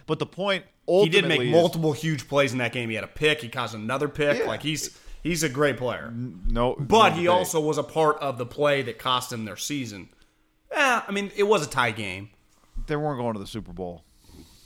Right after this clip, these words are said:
Speaker 1: It was a tie game. That's the other crazy part. You're right.
Speaker 2: Yeah.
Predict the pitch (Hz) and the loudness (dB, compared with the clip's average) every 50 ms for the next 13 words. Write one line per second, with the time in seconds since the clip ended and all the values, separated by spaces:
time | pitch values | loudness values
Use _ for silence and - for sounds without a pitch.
0 | - - - - - - - _ _ _ _ _ 123 123 131 143 135 117 - - | -18 -16 -16 -16 -18 -18 -20 _ _ _ _ _ -8 -2 0 0 0 0 -2 -4
1 | 120 107 98 95 95 92 85 82 92 92 - 95 92 87 85 _ - 82 80 - | -4 -4 -4 -4 -8 -10 -10 -12 -14 -14 -12 -12 -12 -12 -12 _ -18 -20 -20 -20
2 | 82 _ 85 80 - - 78 82 82 80 76 - _ _ _ _ _ _ _ _ | -20 _ -20 -20 -20 -18 -18 -16 -16 -16 -18 -20 _ _ _ _ _ _ _ _
3 | _ _ _ _ _ _ _ _ _ - 127 87 65 64 - | _ _ _ _ _ _ _ _ _ -12 -12 -10 -10 -12 -16